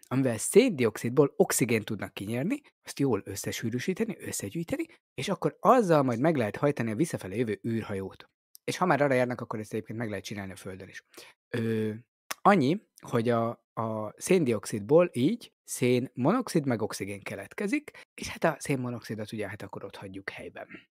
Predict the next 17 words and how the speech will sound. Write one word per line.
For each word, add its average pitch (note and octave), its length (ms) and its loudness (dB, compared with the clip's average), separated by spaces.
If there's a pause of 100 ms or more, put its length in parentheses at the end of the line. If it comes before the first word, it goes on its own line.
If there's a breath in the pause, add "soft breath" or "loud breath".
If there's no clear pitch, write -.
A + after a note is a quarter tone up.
(160)
De F3 180 10
végül E3 220 6
is D#3+ 120 2
mindegy D#3+ 240 8
is, D3 100 -2
mert C3 140 4
a A#2+ 320 6
marsi C3 320 2
atmoszféra A#2+ 460 2
amúgy A2 180 0
is G#2+ 120 -6
nem A#2 140 -4
annyira G#2 320 -4
alkalmas G#2 380 -4
számunkra G#2 420 -6
légzéshez, A2+ 460 -2
szóval G2+ 320 -6